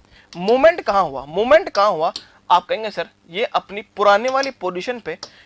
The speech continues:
ये अपनी पुरानी पोजीशन पे कुछ यहां था, वो यहां हुआ, ऐसे सिमिलरली सब में ऐसा ही हुआ। कहां तक हुआ, चार तक हुआ। तो अगर मैं, अगर मैं इस particular plane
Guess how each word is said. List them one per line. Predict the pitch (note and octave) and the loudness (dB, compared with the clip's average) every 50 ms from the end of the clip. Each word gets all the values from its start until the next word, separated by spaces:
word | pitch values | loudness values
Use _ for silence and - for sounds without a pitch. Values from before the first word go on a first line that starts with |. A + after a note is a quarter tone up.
| _ _ | _ _
ये | - F3+ C4 | -8 -4 -2
अपनी | - - G#3 - - A#3 A#3+ - _ _ _ - | -2 0 -2 -2 -4 -6 -8 -10 _ _ _ -4
पुरानी | G3 G3+ G3+ G#3 A#3+ C4 | 0 2 2 2 2 -2
पोजीशन | - G3+ G3+ G3+ G#3 A#3+ A3 | -4 -8 -8 -8 -8 -12 -12
पे | G#3+ | -12
कुछ | G#3 G#3 F#3+ | -14 -14 -14
यहां | D#3+ C3+ C3 D#3 F#3+ | -10 -6 -4 -4 -4
था, | - A#3 A3+ C4 _ _ _ _ _ _ _ _ _ _ _ _ _ _ _ _ _ _ _ | -4 -8 -10 -12 _ _ _ _ _ _ _ _ _ _ _ _ _ _ _ _ _ _ _
वो | B3+ D4+ | 2 4
यहां | C4 G#3 E3 C#3 | 6 6 4 2
हुआ, | - - - - - | 0 -6 -10 -4 -4
ऐसे | G3+ - - A#3+ A#3 - | -2 -2 -2 -6 -8 -6
सिमिलरली | - C#4 B3 C#4+ C#4 D4 D#4 | -8 -6 -2 0 0 0 0
सब | C#4+ C4+ G#3+ | -2 -6 -2
में | G#3+ G#3 F#3+ | 0 0 -2
ऐसा | - G3 | 0 -4
ही | E3 | -8
हुआ। | D3+ D3+ D#3 - - - - - _ _ _ - | -10 -10 -12 -12 -16 -20 -20 -20 _ _ _ 4
कहां | A#3 A#3 C4 | 6 8 8
तक | C4 D4+ | 8 6
हुआ, | C4+ C4+ C#4+ D4+ | 4 4 2 2
चार | C#4+ - A#3 G3 F#3+ F#3 | 4 6 6 6 6 6
तक | F#3 F3 - | 4 -2 -4
हुआ। | C#3+ C3 A#2+ - - _ _ _ _ _ _ _ | -6 -12 -12 -14 -16 _ _ _ _ _ _ _
तो | D4 D4+ - - - | 0 0 0 0 -2
अगर | E3+ E3+ E3+ B3+ D#4 C4+ | -2 2 4 4 4 4
मैं, | G3 D3+ A#2+ - _ - | 2 -2 -6 -8 _ 0
अगर | - E3 F3 A3 C4 C#4 | 0 2 2 2 0 0
मैं | C4+ C#4+ C4+ - _ _ _ - | 0 -2 -4 -4 _ _ _ -8
इस | C4 - - | -8 -8 -6
particular | - - F3 - - A#3+ A3 G3+ D#3+ D#3+ E3+ - - _ _ | -4 -4 -4 -4 -4 -4 -2 -2 0 0 -4 -6 -8 _ _
plane | - G#3 G#3+ B3 D4 D#4+ | -2 0 0 0 0 -2